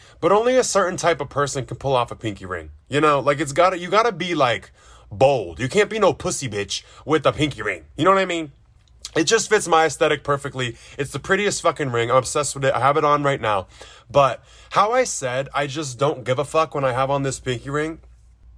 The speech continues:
I started using it as a way to tap into my future self. So this is where my trick comes in. So the other day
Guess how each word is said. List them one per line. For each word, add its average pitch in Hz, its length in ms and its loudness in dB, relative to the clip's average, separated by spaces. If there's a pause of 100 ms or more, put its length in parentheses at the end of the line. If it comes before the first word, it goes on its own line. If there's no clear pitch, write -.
(160)
I 180 60 4
started 220 460 2
using 180 360 -2
it 156 160 2
as 151 200 2
a 165 60 -2
way 156 180 2
to 143 120 -2
tap 135 320 -2
into 135 200 -4
my 139 140 0
future 110 320 -10
self. - 640 -2 (380)
So - 140 -6
this 196 160 -2
is 226 80 -6
where 226 100 4
my 214 140 2
trick 165 240 -4
comes 127 240 0
in. 90 180 -2 (260)
So - 140 -6
the 147 140 0
other 196 240 2
day 117 340 0